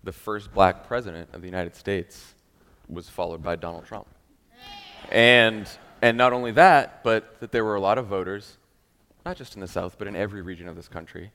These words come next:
who voted twice for Barack Obama and then voted for Donald Trump. And I know you spent a lot of time thinking about this. What do you think about those voters, why they did that, and sort of how we can move out of this place that we're in right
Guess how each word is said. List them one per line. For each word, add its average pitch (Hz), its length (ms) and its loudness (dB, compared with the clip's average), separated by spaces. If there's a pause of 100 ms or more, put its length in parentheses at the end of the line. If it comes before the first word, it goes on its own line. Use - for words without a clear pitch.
(640)
who 120 160 -8
voted 113 400 -4 (120)
twice 120 600 -10 (500)
for 107 160 -10
Barack 98 300 -2
Obama 101 480 -8 (600)
and 101 140 -8
then 110 140 -6
voted 92 260 -8
for - 80 -18
Donald 98 300 -10
Trump. - 220 -18 (600)
And 117 80 0
I 120 60 2
know 143 120 -2
you 151 140 -6
spent 135 220 -6
a 110 40 0
lot 113 120 2
of 95 60 -2
time 101 180 -8
thinking 123 260 -10
about 87 220 -8
this. - 300 -12 (600)
What 123 280 -12
do 226 80 -14
you 202 100 -16
think 147 300 -14
about 117 360 -2 (260)
those 107 200 -6
voters, 101 580 -10 (200)
why 107 180 4
they 104 160 0
did 90 220 -4
that, 90 380 0 (280)
and 98 140 -16
sort 98 160 -10
of 90 120 -10 (440)
how 123 240 -6
we 117 120 -8
can 98 300 -14
move 98 320 -10
out 98 140 0
of 90 80 -4
this 85 120 -12
place - 340 -16
that 69 120 -16
we're - 120 -16
in 85 120 -16
right - 160 -18